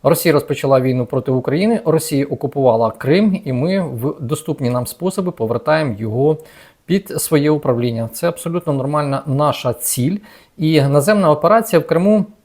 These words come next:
точно буде. Я вам про це підготую наступне відео, тому ще раз наголошую: хто не підписався, підпишіться. У мене є чимало аргументованих доводів з приводу того, що це точно буде, і зараз йде активна підготовка до цього, і росіяни це чудово розуміють.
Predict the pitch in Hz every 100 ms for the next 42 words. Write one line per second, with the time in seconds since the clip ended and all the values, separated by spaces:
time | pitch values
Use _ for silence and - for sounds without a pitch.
0 | _ 170 - - 117 160 202 127 160 143
1 | 131 139 - 139 131 135 135 131 131 -
2 | 135 147 165 233 156 - 151 135 113 -
3 | 170 147 156 143 139 - 123 - 147 139
4 | - 156 - 226 220 170 170 180 - 123
5 | - 120 165 151 160 156 - _ - -
6 | _ - 165 170 143 123 131 - 147 151
7 | 160 160 156 123 120 123 110 190 233 147
8 | 131 - - 147 135 131 131 139 - 123
9 | - - 143 135 123 120 175 170 131 -
10 | 127 - 113 165 180 123 110 151 - 147
11 | 147 123 113 120 147 127 127 147 233 180
12 | - - 190 196 - 175 - 151 160 147
13 | 143 127 113 92 -